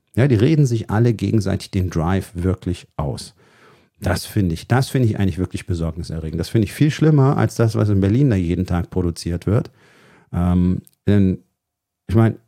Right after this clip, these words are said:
man muss fairerweise sagen, wir können ja nicht erwarten, dass das anders wird. Ja?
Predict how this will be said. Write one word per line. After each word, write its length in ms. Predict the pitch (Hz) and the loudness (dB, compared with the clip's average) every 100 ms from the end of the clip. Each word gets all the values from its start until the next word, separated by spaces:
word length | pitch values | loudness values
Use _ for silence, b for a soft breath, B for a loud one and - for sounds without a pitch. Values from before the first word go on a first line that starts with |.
| _ _ _ b b b b b b b b b b | _ _ _ b b b b b b b b b b
man 100 | 98 | 0
muss 120 | 101 | 0
fairerweise 420 | - 107 95 92 87 | 2 2 2 0 0
sagen, 300 | 85 90 92 | -4 -4 -4
wir 80 | |
können 160 | - 123 | 0 2
ja 80 | 107 | 2
nicht 120 | 95 | 2
erwarten, 320 | 95 85 - | 0 0 -2
dass 80 | 87 | -4
das 140 | 92 | -4
anders 320 | - 78 71 - | -6 -6 -6 -10
wird. 220 | - - _ _ - | -14 -16 _ _ -2
Ja? 160 | 101 | -2